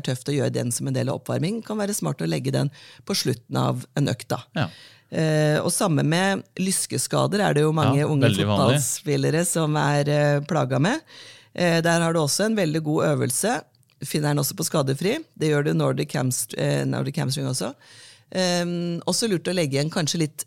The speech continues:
Speaker 1: senere, ehm, i økta, eller på slutten av økta. Så det viktigste er egentlig bare at man, eh, gjør det,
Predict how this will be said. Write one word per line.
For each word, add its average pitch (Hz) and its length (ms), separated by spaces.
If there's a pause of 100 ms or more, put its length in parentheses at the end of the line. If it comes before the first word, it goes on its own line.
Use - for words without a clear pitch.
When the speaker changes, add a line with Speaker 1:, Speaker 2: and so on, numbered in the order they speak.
Speaker 1:
senere, 127 720 (420)
ehm, 135 840
i 139 100
økta, - 300
eller 123 160
på 185 100
slutten - 320
av 113 60
økta. - 220 (460)
Så 185 300
det 202 140
viktigste - 560
er 175 300
egentlig 131 580
bare 151 360
at - 280
man, 156 300 (420)
eh, 143 460 (360)
gjør 151 600 (180)
det, 165 140